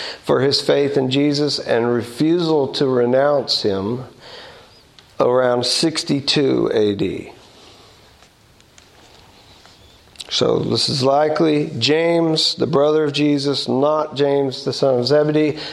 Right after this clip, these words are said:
And there's some other Jameses too. It's a, it's a common name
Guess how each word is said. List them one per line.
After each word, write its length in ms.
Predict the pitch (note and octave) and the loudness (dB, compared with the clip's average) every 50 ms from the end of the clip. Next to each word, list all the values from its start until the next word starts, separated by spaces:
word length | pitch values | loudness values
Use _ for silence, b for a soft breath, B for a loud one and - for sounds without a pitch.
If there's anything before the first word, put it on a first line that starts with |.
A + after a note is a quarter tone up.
| B | B
And 100 | - G3+ | 0 0
there's 180 | G#3+ A3 G3+ - | 2 2 2 2
some 140 | - G#3 G3 | 2 2 4
other 300 | F3+ F3+ F3+ F#3 F3 D#3+ | 4 4 4 2 2 2
Jameses 580 | D3 D3+ D#3 D3+ D3+ D#3 D3 C3+ C#3+ C#3 - - | 2 2 2 2 2 0 0 -2 -4 -4 -4 -2
too. 220 | - - D3 C3+ | -2 0 2 2
It's 220 | B2 A#2 A#2 - C#3 | 2 0 0 0 0
a, 260 | C3 B2+ B2+ - - | 0 0 0 -2 -4
it's 140 | - - - | -4 -4 -4
a 40 | |
common 440 | C#3 - - D#3 D3 C#3 C3+ B2+ B2 | -2 0 0 0 0 2 0 0 2
name 420 | B2+ B2+ B2 A#2+ A#2+ A#2 A2+ G#2 | 2 2 2 2 0 0 -4 -6